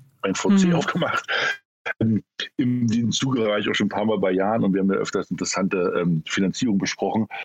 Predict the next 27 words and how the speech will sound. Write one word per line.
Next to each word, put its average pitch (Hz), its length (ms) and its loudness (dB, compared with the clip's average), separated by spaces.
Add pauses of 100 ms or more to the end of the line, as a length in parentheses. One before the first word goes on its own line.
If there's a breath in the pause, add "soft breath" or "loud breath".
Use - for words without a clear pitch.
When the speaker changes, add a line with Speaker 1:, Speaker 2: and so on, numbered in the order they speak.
(200 loud breath)
Speaker 1:
Und - 160 0
irgendwann, 101 760 2 (340)
ähm, 90 320 0
eigentlich 120 200 0
auch 113 120 -2
relativ 104 280 0
schnell, 107 320 0
zweitausendsechzehn, 104 880 0
ähm, 101 340 4
ging 107 200 2
das - 160 0
Krypto-Thema 127 580 -2
bei 117 100 0
uns 110 200 -2
los 113 240 0
bei 104 200 0
B 95 180 0
ten 113 320 -2
und 98 140 0
wir 95 80 0
haben 92 80 0
angefangen, 95 420 0
in 92 80 -6
dem 95 140 2
Bereich - 240 -2
zu - 100 -6
investieren, 104 560 -2